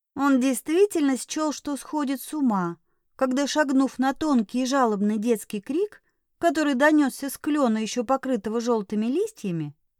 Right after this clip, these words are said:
увидел на ветке вовсе не маленького мальчишку, а вполне взрослого кота.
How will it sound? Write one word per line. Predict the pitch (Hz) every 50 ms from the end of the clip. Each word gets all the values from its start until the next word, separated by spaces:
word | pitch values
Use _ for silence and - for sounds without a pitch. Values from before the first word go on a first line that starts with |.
| _ _ _ -
увидел | 254 294 311 277 277 277 233 208 247 240 240
на | 240 240 247
ветке | 254 254 262 240 - - 254 254
вовсе | 233 277 277 240 - - 262
не | 240 233 226
маленького | 220 214 208 208 226 277 330 403 427 - - 415 403 381
мальчишку, | 339 285 269 254 247 208 - - 233 220 190 156 - _ - - 165 151 - _ _ _ _ _ _
а | - 269 277 254
вполне | - _ - 247 240 233 233 233 233 247 285 349 370
взрослого | 294 202 180 185 233 233 277 294 269 - - - 240 240 226 226 220
кота. | - - - 262 269 - _ - 214 180 165 156 151